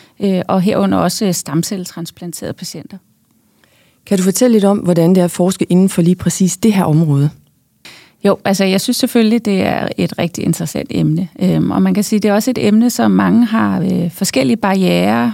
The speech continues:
Speaker 1: mod at tale med patienterne om, eller har nogle forskellige forestillinger om, at det ikke er relevant for dem.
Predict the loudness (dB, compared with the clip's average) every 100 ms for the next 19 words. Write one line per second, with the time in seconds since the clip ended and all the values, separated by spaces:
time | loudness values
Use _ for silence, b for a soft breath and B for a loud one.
0 | 0 0 0 -2 -8 -4 0 2 2 2
1 | -4 -6 -6 -4 -2 -2 -2 -4 -4 -2
2 | -2 -2 0 0 -2 -6 -6 -4 -2 -2
3 | B B B B _ -4 -2 -2 0 0
4 | 2 2 2 0 0 -2 0 -2 -2 -2
5 | 0 -2 -4 -4 -4 0 0